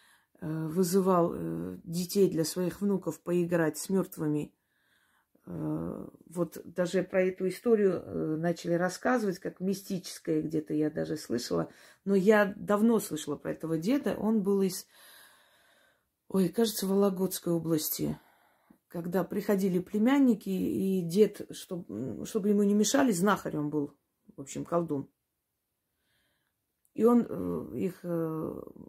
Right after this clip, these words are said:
мол, идите играйте с детьми. Они, деда, а там никого нету.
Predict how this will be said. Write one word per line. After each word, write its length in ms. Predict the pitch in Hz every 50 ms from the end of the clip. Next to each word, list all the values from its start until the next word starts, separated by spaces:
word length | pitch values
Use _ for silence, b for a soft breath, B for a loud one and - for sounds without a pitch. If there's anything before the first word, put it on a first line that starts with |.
| - - - - _ - - - -
мол, 300 | - 175 175 175 170 175
идите 320 | 214 196 233 277 262 226 208
играйте 460 | 175 175 196 190 170 151 - - 151
с 80 | 151
детьми. 480 | 156 160 170 165 - - 170 160 156 160
Они, 280 | 165 175 190 208 202 202 b b b b b b b b
деда, 800 | - - - - - 208 180 185 247 262 262 240 190 214 202 202
а 100 | 214 214
там 400 | 214 - 220 226 220 214 208 208
никого 340 | 208 214 214 226 226 226 233
нету. 560 | 226 214 214 214 180 175 - - 151 151 -